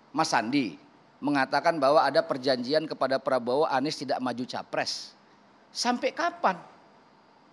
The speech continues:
Nah, sementara kita, yang kita tahu adalah konteksnya itu tidak maju capres dua ribu sembilan belas.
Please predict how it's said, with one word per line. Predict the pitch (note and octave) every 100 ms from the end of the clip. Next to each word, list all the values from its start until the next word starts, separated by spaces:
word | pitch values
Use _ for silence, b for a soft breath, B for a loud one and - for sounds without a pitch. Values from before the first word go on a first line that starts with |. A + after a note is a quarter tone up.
| _ _ -
Nah, | F#3
sementara | B3+ A3+ G3+ B2 A#3+
kita, | - C#4+ - F3 F#3 - -
yang | F3 F3
kita | F3+ E3
tahu | B3+ D4+ G#3+
adalah | D3 F3 B3
konteksnya | A3 G3 F#3 - C#4 D3
itu | C#3 D#4 D#4+ b b
tidak | A3+ G#3 F#3+
maju | F3+ D#3+
capres | D#3 - G2 - C4 -
dua | D#3+ D3+
ribu | F#3
sembilan | A3 A#3+ C4+
belas. | F#4 F#4 - -